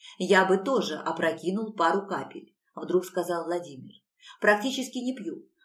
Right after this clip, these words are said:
потому что моя работа связана с физическими нагрузками. Но, чёрт возьми, сейчас я с удовольствием составлю вам компанию». Я обалдела от такой перемены в его настроении. Может быть, Вова на самом деле алкаш,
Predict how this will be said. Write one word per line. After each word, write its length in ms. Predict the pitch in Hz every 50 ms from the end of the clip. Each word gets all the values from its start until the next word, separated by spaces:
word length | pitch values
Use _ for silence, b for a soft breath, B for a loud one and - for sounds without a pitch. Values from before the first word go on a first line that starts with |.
| b b
потому 340 | 185 185 196 185 185 185 185
что 180 | - - 180
моя 240 | 180 175 175 175 170
работа 460 | 170 175 165 180 240 262 - - 175
связана 520 | - - 175 165 165 170 170 190 196 202 196
с 80 | 202
физическими 640 | - 202 175 175 190 190 208 196 - - 202 196 202
нагрузками. 840 | 208 233 226 214 208 151 - - - - - - - - - - _ b b b
Но, 200 | 175 170 175 180
чёрт 320 | 180 - 190 180 180 180 185
возьми, 480 | 180 190 185 - - 143 - - - _ _ b b b
сейчас 540 | b - 220 208 208 - 254 254 254 - -
я 180 | 180 196 190 190
с 120 | - 214
удовольствием 760 | 220 202 233 240 214 170 156 156 156 - - - 220 240 226
составлю 640 | - - 170 170 170 - 160 151 170 175 190 196 190
вам 220 | 160 156 147 -
компанию». 580 | - 147 143 - - 127 123 123 - 123 - - _ _ _ _ _ _ _ _ B B B B B B
Я 220 | 202 262 269 -
обалдела 540 | - 302 302 302 - 254 240 190 156 170 175
от 100 | 170 -
такой 300 | 185 190 - 196 185 185
перемены 520 | 196 185 170 170 156 160 196 226 226 240
в 40 | 202
его 220 | 190 180 - -
настроении. 800 | 175 185 180 - 196 214 208 190 151 143 - - - - - - _ _ _ _ B B B B
Может 400 | 170 175 180 175 180 175 170 -
быть, 220 | 170 175 170 - -
Вова 440 | - 165 175 175 165 170 165 - -
на 140 | 175 170
самом 380 | 170 - 170 160 160 170 165 156
деле 280 | 147 175 170 165 170 -
алкаш, 640 | - 170 170 - - 220 277 302 - - - -